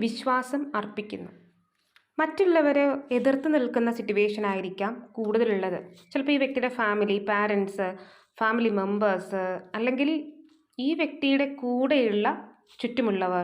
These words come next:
ഫ്രണ്ട്സ് ആവാം, അവരെല്ലാം ഈ ഒരു റിലേഷൻഷിപ്പിന് against ആയിട്ട് ഈ വ്യക്തിക്ക് പറഞ്ഞു കൊടുക്കുന്നുണ്ട്. ഏതായാലും ഈ വ്യക്തിക്ക് നല്ല രീതിയിൽ അഡ്വൈസ് കിട്ടുന്നുണ്ട്. പക്ഷേ ആ വ്യക്തി നിങ്ങളിൽ ഫെയ്ത്ത്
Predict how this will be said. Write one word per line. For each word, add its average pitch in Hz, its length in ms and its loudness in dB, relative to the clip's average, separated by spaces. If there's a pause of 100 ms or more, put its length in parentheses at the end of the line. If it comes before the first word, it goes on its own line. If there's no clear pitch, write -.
(120)
ഫ്രണ്ട്സ് 208 420 -2
ആവാം, 180 260 -2 (800)
അവരെല്ലാം 320 540 4 (240)
ഈ - 20 2 (120)
ഒരു 254 180 2
റിലേഷൻഷിപ്പിന് 220 640 -2 (200)
against 233 520 0
ആയിട്ട് 190 300 -2 (260)
ഈ 196 100 -6
വ്യക്തിക്ക് 202 360 -4
പറഞ്ഞു 185 260 0
കൊടുക്കുന്നുണ്ട്. 170 500 -6 (560)
ഏതായാലും 247 500 2 (840)
ഈ 302 140 4
വ്യക്തിക്ക് 226 360 0 (100)
നല്ല 214 220 2
രീതിയിൽ 220 440 0
അഡ്വൈസ് 190 480 -2
കിട്ടുന്നുണ്ട്. 165 440 -6 (160)
പക്ഷേ 269 300 -2 (560)
ആ 240 140 0
വ്യക്തി 233 200 -2 (120)
നിങ്ങളിൽ 196 260 -2 (140)
ഫെയ്ത്ത് 190 280 -4